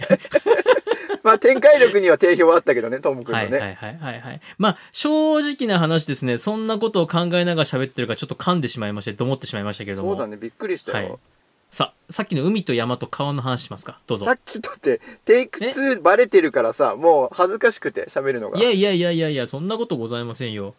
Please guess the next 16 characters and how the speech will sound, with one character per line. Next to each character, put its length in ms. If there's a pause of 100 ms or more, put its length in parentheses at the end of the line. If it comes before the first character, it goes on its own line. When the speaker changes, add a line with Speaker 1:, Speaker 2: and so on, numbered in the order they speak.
(360)
Speaker 1:
海 200
行 120
っ 40
た？ 200
Speaker 2:
ね。 100
Speaker 1:
今 100
年。 400 (1080)
Speaker 2:
海 260
行 100
っ 20
て 120
な 100
い 60
で 60
す 120
ね。 220